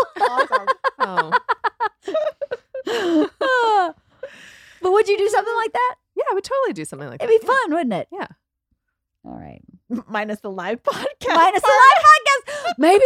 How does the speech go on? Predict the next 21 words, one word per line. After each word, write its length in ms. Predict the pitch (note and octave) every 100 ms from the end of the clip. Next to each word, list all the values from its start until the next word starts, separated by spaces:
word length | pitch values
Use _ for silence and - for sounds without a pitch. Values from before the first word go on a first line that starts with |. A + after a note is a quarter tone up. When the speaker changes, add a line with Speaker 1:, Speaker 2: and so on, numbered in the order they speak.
| G#4+
Speaker 1:
that's 180 | D#4
what 120 | E4 E4+
we 100 | F4
do. 320 | G4 G#4 C4
We 120 | A#3+
just 200 | C4 C4
girls 240 | - A#3 A#3+
trip 260 | - D4 - -
on 120 | G#3+
the 80 | A#3
bus 360 | F#3 F#3+ - _
with 180 | C4+ B3+
Ron. 520 | C4+ E4 F#4 E3 - - _ _ _ - - - -
Speaker 2:
Oh, 60 |
God. 480 | G3 - C5+ - F3+
<laughs> 0 |
Speaker 1:
<laughs> 0 |
Ron 1160 | D#4+ - - - D5+ D5+ _ - B4+ B4 A#4+ A#4
the 80 | A#4
bus 220 | A4+ A#4 -
driver. 360 | G4 E4 D#4+